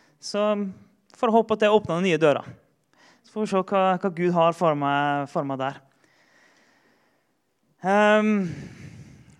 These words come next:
jeg har lenge vært en veldig ryddig person. Jeg liker å ha orden. Eh, er det noen, eh, andre her som liker å ha orden?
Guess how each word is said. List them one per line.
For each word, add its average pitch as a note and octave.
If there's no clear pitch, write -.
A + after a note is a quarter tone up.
jeg F#3+
har B3+
lenge G#3+
vært F#3+
en G3+
veldig E3+
ryddig D3+
person. C#3+
Jeg F3+
liker F#3+
å D3+
ha D3+
orden. B2+
Eh, C#3+
er -
det F3+
noen, F#3+
eh, F3+
andre F3+
her G3
som G3
liker G3
å F#3
ha F#3+
orden? F#3+